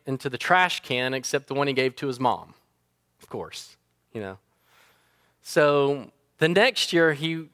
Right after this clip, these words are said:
was determined to figure out a way to buy Christmas presents, but he really only wanted to buy his mom a Christmas present.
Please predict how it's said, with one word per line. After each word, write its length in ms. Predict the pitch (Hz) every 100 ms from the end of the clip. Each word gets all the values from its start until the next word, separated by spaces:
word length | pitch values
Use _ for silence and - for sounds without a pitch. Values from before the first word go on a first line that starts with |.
| 151
was 140 | 143
determined 680 | - 147 - 220 226 180 156
to 40 | 151
figure 240 | 165 160
out 80 | 156
a 60 |
way 240 | 147 156 156
to 160 | -
buy 260 | 135 151 143
Christmas 420 | - 151 - 127
presents, 280 | - 123 120
but 120 | 165
he 60 | 165
really 300 | 208 285 233
only 240 | 196 180
wanted 320 | 165 160 160
to 80 | 156
buy 240 | 147 147 143
his 200 | 139 131
mom 400 | 131 131 127 117
a 60 |
Christmas 400 | - 113 - 107
present. 420 | - 101 90 87